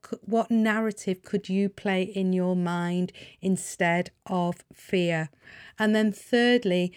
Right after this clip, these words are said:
what is it that you're fearing? Is it failure? And if we don't step out of our comfort zones, if we don't try something new, then we're never going to grow. And the chances are,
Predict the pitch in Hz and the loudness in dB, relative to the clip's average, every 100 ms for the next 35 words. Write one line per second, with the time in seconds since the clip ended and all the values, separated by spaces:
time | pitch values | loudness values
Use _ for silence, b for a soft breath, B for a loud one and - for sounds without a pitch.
0 | b b 208 226 220 - 214 202 196 - | b b 0 2 2 2 2 2 -2 -2
1 | 185 202 190 185 - 190 180 175 165 165 | -4 0 0 0 -2 2 2 2 -2 -4
2 | 165 160 _ 226 208 220 - - - 196 | -6 -8 _ -2 0 0 -2 -8 0 2
3 | 208 202 196 170 165 170 B B B B | 2 2 0 0 -4 -6 B B B B
4 | - 226 214 208 - 220 - 226 220 - | -2 2 2 0 -4 -6 -2 0 0 -2
5 | - 226 226 254 254 - - - 208 185 | 2 4 6 6 2 -2 -14 -4 -4 -4
6 | 202 185 185 180 180 175 - 185 180 170 | -2 -2 -4 -6 -4 -4 -4 -6 -4 -8
7 | 160 - 170 175 196 208 - 220 - 208 | -10 -6 -4 -2 -4 -4 -6 -6 -2 -2
8 | - 196 208 240 - - - 208 202 202 | 0 0 2 2 -2 -10 -6 -2 2 2
9 | 196 - 208 202 190 190 185 190 196 208 | 0 -2 0 0 -2 -2 0 2 2 2
10 | 220 185 156 202 214 _ _ _ _ _ | 2 2 2 0 -2 _ _ _ _ _
11 | B B B B B 220 214 214 208 196 | B B B B B 0 2 2 0 -2
12 | 202 190 190 185 - 185 185 175 165 175 | -2 0 -2 -4 -8 -4 -2 -2 -4 -8
13 | B B B 220 214 208 233 233 214 - | B B B -2 0 -2 -2 -2 0 -2
14 | 208 220 208 185 175 | -2 0 0 0 -2